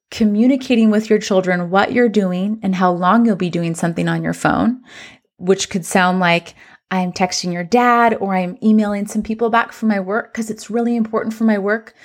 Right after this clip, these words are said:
but in about ten minutes, I'll be able to play with you.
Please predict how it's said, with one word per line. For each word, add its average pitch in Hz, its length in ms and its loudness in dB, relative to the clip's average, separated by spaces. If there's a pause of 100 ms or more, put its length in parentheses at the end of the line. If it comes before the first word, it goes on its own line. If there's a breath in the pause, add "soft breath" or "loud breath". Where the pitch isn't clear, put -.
(180 soft breath)
but - 140 2
in 226 80 4
about 214 320 0
ten 233 400 0
minutes, 214 460 0
I'll 185 160 -2
be 196 160 -2
able 190 180 -4
to 196 140 -14
play 180 260 -2
with 185 220 -8
you. 185 260 -6